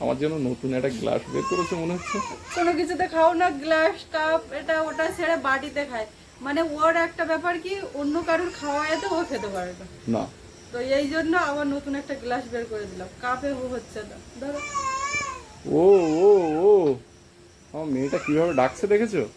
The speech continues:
Speaker 2: তোমাকে ডাকছে, তুই কোলে নাও। ধরো। মাংস তো হলো না, ডাল রান্না হলো, প্রেশার কুকারে ডাল বসিয়ে দিলাম,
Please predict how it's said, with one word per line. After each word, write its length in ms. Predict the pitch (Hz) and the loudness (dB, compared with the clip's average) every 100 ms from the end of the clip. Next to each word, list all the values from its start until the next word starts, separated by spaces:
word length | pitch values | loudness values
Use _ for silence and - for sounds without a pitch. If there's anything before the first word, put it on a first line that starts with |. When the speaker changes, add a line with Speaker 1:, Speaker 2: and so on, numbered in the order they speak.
| - | -16
Speaker 2:
তোমাকে 300 | 220 240 240 | -14 -12 -8
ডাকছে, 340 | 233 233 - 220 | -8 -8 -12 -16
তুই 100 | 240 240 | -14 -12
কোলে 180 | 214 208 | -12 -8
নাও। 140 | 226 220 | -8 -4
ধরো। 260 | 240 233 233 | 0 2 2
মাংস 220 | 247 269 269 | -2 -6 -4
তো 80 | 269 | -4
হলো 300 | 254 262 269 | -2 0 0
না, 240 | 247 254 254 220 220 | -2 -6 -8 -12 -6
ডাল 240 | 233 254 | -2 0
রান্না 360 | 254 262 311 339 | 2 2 4 2
হলো, 300 | 285 262 269 | 2 0 -2
প্রেশার 280 | - 247 262 | -6 -6 -6
কুকারে 360 | 247 247 277 262 | -6 -8 -6 -4
ডাল 300 | 277 269 269 | -2 -2 2
বসিয়ে 360 | 269 269 277 262 | 2 2 -4 -6
দিলাম, 340 | 269 285 | -4 -4